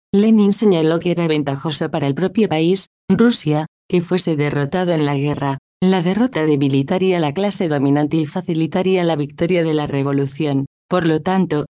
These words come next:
cualquier revolucionario comunista debe trabajar por la derrota de su propio gobierno durante la guerra.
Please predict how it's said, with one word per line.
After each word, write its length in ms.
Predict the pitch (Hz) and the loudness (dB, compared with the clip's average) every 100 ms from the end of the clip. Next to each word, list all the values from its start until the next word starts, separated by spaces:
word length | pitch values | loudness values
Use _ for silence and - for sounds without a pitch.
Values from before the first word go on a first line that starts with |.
| _ | _
cualquier 480 | 175 170 170 254 208 | -2 0 2 0 0
revolucionario 840 | 165 147 147 147 165 170 202 196 | 0 0 0 0 0 2 0 0
comunista 600 | 170 160 160 170 175 175 | 0 0 0 0 -2 0
debe 240 | 165 165 | 2 0
trabajar 480 | 151 151 143 160 160 | 0 -2 -2 -4 -4
por 160 | 165 165 | -4 -2
la 100 | 156 | 0
derrota 420 | 185 226 262 160 | 0 0 0 -2
de 120 | 147 | -2
su 180 | 143 160 | -2 -2
propio 380 | 170 156 254 175 | -2 0 2 2
gobierno 480 | 156 185 208 202 | 0 0 2 2
durante 360 | 175 165 160 160 | 0 0 -2 -2
la 140 | 156 | -2
guerra. 380 | 147 147 143 139 | -2 -2 -2 -4